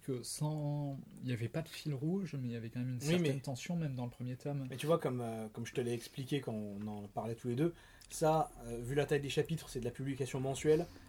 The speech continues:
Speaker 2: Ça veut dire que les Japonais, là-bas, au Japon,
Speaker 1: Oui, c'est,
Speaker 2: quand ils les
Speaker 1: c'est
Speaker 2: lisaient
Speaker 1: ça.
Speaker 2: dans les magazines, ils ont attendu six mois avant d'avoir le but du truc. Six mois,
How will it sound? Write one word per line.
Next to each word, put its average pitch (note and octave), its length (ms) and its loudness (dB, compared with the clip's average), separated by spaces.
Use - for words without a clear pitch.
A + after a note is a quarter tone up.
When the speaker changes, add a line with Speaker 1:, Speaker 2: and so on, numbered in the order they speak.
Speaker 2:
Ça A#2+ 60 -4
veut B2 80 -2
dire D3 140 4
que C#3 100 0
les B2+ 120 4
Japonais, D3+ 380 4
là-bas, D3 400 6
au C3 60 2
Japon, D#3 420 2
Speaker 1:
Oui, C#3 160 2
c'est, - 120 -6
Speaker 2:
quand D3+ 100 6
ils C3+ 80 6
les C#3 60 6
Speaker 1:
c'est C#3 40 6
Speaker 2:
lisaient D3 140 6
Speaker 1:
ça. D#3 60 8
Speaker 2:
dans D3+ 60 8
les C#3+ 60 4
magazines, C#3+ 320 6
ils D3+ 100 4
ont C#3 40 4
attendu C3 240 0
six - 240 4
mois F3 320 10
avant C3+ 220 2
d'avoir C#3 360 6
le B2 100 4
but D#3 340 0
du C#3 120 -4
truc. - 340 0
Six - 180 0
mois, D#3+ 260 4